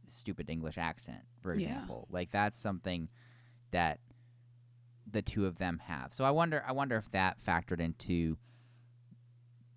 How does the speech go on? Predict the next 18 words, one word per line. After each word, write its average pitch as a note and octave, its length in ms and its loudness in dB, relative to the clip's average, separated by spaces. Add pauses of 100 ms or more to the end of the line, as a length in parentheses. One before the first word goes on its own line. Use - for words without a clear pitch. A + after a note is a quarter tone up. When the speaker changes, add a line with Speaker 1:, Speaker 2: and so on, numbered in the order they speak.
(160)
Speaker 1:
Trey's F2+ 300 2
thinking F2 400 0
at D#2 80 0
all. D#2 240 2
Like, D#2 340 -2
"Oh, F2+ 260 2
like, D2+ 240 -8
if G2 180 -4
I G2 100 2
don't B2 320 6
tell F2 280 -2
her, E2+ 200 -2
like, E2 200 -6
may-, G2 260 -2
like, F#2 160 -4
I E2+ 140 0
could G#2 340 0
be, D#2+ 360 -4